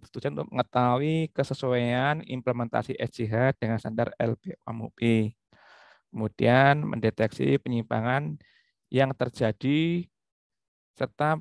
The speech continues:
menentukan tindakan perbaikan dan pencegahan.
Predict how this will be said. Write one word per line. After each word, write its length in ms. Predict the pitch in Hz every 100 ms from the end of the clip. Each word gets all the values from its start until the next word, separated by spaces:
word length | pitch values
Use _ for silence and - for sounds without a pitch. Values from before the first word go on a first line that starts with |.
| - -
menentukan 640 | 135 131 139 127 135 143
tindakan 500 | 147 120 117 - 135
perbaikan 720 | 131 - 110 110 - 127 131
dan 240 | 127 113
pencegahan. 880 | 107 110 - 110 113 107 107 104 104